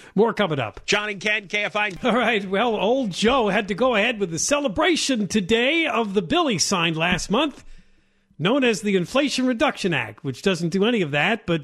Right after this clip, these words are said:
Speaker 1: still, he picked an odd day to do that because the latest inflation report was pretty grim, and it really killed the stock markets today.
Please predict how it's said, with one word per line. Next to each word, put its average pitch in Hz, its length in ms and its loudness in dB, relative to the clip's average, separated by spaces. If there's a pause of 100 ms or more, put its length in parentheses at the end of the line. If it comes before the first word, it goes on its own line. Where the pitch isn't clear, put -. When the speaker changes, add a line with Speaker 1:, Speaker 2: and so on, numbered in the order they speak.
(160)
Speaker 1:
still, 226 480 -2 (500)
he - 140 -4
picked 247 200 0
an 208 80 2
odd 214 220 0
day 220 160 2
to 196 80 -2
do 247 160 0
that 220 260 0
because 202 260 -2
the 180 100 -4
latest 214 320 0
inflation 180 420 -2
report 170 300 0
was 156 100 -10
pretty 147 200 -2
grim, 156 280 0 (420)
and 131 140 -8
it 123 100 -16
really 143 180 -6
killed 143 260 -4
the 123 60 -6
stock - 300 0
markets 147 380 -2
today. 190 460 -6